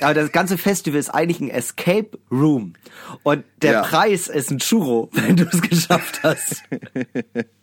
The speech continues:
Speaker 2: Die weiteren Hashtags sind Hashtag Treffen,
Speaker 1: Mhm.
Speaker 2: Hashtag Schlemmen
Speaker 1: Mhm.
Speaker 2: und Hashtag Wohlfühlen.
Speaker 1: Ui,
Speaker 2: Es
Speaker 1: aber
Speaker 2: gibt
Speaker 1: zu-,
Speaker 2: auch, oh, warte,
Speaker 1: zu-
Speaker 2: ich hab noch den Hashtag Zelten vergessen. Es, äh, Z-, äh, Zelten, exakt zwei Leute.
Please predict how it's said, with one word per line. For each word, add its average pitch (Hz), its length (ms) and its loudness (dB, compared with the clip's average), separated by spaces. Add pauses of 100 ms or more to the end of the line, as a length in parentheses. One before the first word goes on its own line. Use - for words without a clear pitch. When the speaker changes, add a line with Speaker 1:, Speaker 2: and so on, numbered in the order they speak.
(960)
Speaker 2:
Die 123 120 -2
weiteren 165 300 2
Hashtags 147 440 0
sind 113 360 -2
Hashtag 147 360 -2
Treffen, 180 540 -2 (300)
Speaker 1:
Mhm. 135 320 -2
Speaker 2:
Hashtag 160 440 -2
Schlemmen 151 600 0 (200)
Speaker 1:
Mhm. 127 200 -2
Speaker 2:
und 110 160 -4
Hashtag 117 480 -4
Wohlfühlen. 90 760 -2 (960)
Speaker 1:
Ui, 117 320 0
Speaker 2:
Es - 80 2
Speaker 1:
aber 135 80 4
Speaker 2:
gibt 202 140 4
Speaker 1:
zu-, 190 60 6
Speaker 2:
auch, 165 60 0
oh, 170 100 0
warte, 190 180 6
Speaker 1:
zu- 110 80 4
Speaker 2:
ich 120 120 -2
hab 170 100 4
noch 170 100 4
den 165 100 2
Hashtag 165 400 0
Zelten 190 360 2
vergessen. 120 600 0 (120)
Es, 131 180 -2
äh, 135 360 -4
Z-, - 300 -4
äh, 131 120 0
Zelten, 151 360 -2
exakt - 420 -4
zwei 175 200 2
Leute. 120 380 0